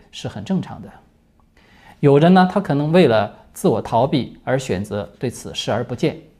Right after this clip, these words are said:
但是呢，也会有人用 “walk away” 就是离开，来表达自己正视事实的一份勇气。其实啊，我们换一个角度看，这一次大选，它就像一场大戏一样。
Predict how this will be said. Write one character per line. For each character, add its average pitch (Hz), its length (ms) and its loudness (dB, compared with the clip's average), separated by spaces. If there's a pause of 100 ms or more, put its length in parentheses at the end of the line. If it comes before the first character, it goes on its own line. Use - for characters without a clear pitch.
(120)
但 151 160 0
是 - 140 -8
呢， 104 180 -6 (380)
也 120 120 2
会 175 220 4
有 98 140 -2
人 104 260 -6 (220)
用 123 320 0
“walk 135 220 0
away” 131 360 2 (100)
就 - 140 -14
是 - 240 -14
离 117 160 -4
开， 143 320 -4 (280)
来 123 140 -2
表 107 320 -2
达 110 220 -2
自 - 240 -8
己 95 300 -14 (360)
正 190 240 2
视 123 300 -8
事 - 240 -6
实 - 160 -14
的 - 240 -14
一 120 100 -4
份 110 220 -8
勇 92 180 -12
气。 - 300 -16 (1300)
其 - 180 2
实 202 140 -2
啊， 107 180 -2 (580)
我 131 100 0
们 139 100 4
换 214 260 2
一 123 60 0
个 123 80 -6
角 - 180 -8
度 120 120 -14
看， 107 260 -10 (540)
这 233 140 4
一 156 60 4
次 135 160 -4
大 139 200 -2
选， - 200 -12 (720)
它 - 140 0
就 165 100 0
像 139 160 0
一 127 80 2
场 107 200 -8
大 131 200 -4
戏 113 240 -8
一 101 120 -12
样。 98 120 -14